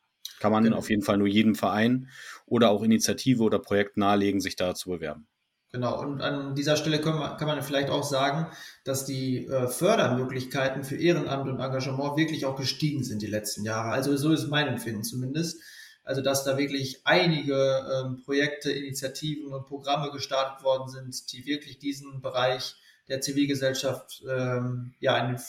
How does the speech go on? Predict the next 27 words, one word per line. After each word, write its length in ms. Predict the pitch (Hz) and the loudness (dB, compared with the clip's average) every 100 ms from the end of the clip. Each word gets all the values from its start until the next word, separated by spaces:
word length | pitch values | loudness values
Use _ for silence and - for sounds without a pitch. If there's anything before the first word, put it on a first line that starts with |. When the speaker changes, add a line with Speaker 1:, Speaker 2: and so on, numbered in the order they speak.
| - | -14
Speaker 2:
in 100 | - | -10
den 160 | 135 131 | -8 2
Blick 220 | 165 160 | 2 2
nehmen 320 | 151 147 143 | 0 -2 -4
und, 420 | 139 135 131 - - | -6 -6 -8 -10 -4
äh, 60 | |
auch 400 | 131 127 135 - | -2 -2 -2 -2
wirklich 480 | 147 147 139 - - _ | -2 -2 -6 -8 -14 _
hohe 260 | 175 180 170 | 8 8 8
Förderungen 540 | 156 147 131 123 123 | 6 4 4 0 -4
ausschütten. 540 | 120 120 - 123 - - | -4 -4 -6 -12 -16 -14
Oder 280 | 127 127 | -4 -4
wie 60 | 127 | -2
ist 120 | 127 | -4
da 100 | 117 | -4
dein 180 | 120 - | -6 -6
Eindruck? 440 | - - - _ _ _ _ _ _ | -10 -16 -20 _ _ _ _ _ _
Speaker 1:
Ja, 220 | 95 87 85 - | -2 0 -2 -4
also 260 | 107 113 110 | -2 2 2
es, 240 | 104 - | 2 -2
äh, 380 | 127 131 131 127 | -4 -6 -6 -2
gibt 240 | 110 117 | 0 2
ja 80 | 113 | 4
ganz, 200 | 104 110 | 4 4
ganz 180 | 110 98 | 2 0
viele 540 | - 123 117 113 110 - | 2 6 8 8 4 -4
verschiedene 640 | - 104 - 113 110 98 | -8 -4 0 2 2 2